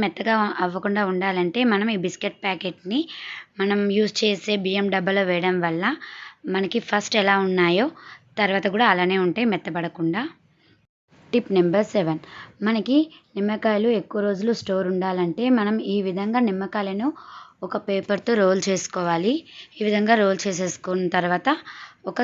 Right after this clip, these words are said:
స్టీల్ డబ్బాలో వేసుకోవాలి. ఇలా చేయడం వల్ల మనకి నిమ్మకాయలు అనేవి చాలా ఫ్రెష్గా ఎక్కువ రోజులు నిల్వ ఉంటాయండి. చూడండి, ఎన్ని నిమ్మకాయలు అయితే మన ఇంట్లో ఉంటాయో అన్నీ ఇదే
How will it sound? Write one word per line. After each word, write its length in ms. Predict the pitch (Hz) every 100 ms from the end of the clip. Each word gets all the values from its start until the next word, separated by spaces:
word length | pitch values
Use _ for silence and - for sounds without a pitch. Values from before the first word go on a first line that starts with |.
| -
స్టీల్ 280 | 226 202 190
డబ్బాలో 300 | 165 180 240
వేసుకోవాలి. 640 | 220 175 - 165 156 160 262 - _ _ -
ఇలా 200 | 220 214 214
చేయడం 280 | 208 208 208
వల్ల 160 | 196 214 359 - - - 208
మనకి 260 | 208 220 226
నిమ్మకాయలు 460 | 190 190 208 196 190
అనేవి 300 | 190 190 254 -
చాలా 200 | 185 196
ఫ్రెష్గా 440 | - 170 - 175 226 339 - - - - _ _ _ _ _ _ _ _ _ - _ _ _
ఎక్కువ 240 | 208 208 196
రోజులు 260 | 196 185 277
నిల్వ 200 | 240 185 190
ఉంటాయండి. 520 | 185 175 175 170 170 254 - _ _ _ _ _ _ _ _ _ _ - _ -
చూడండి, 320 | 208 196 240 214
ఎన్ని 160 | 214 202
నిమ్మకాయలు 420 | 202 190 214 208
అయితే 180 | 202 220 208
మన 180 | 202 196
ఇంట్లో 240 | 196 180 202
ఉంటాయో 320 | 190 190 196 262 311 - - -
అన్నీ 220 | 185 202 233 214
ఇదే 140 | 214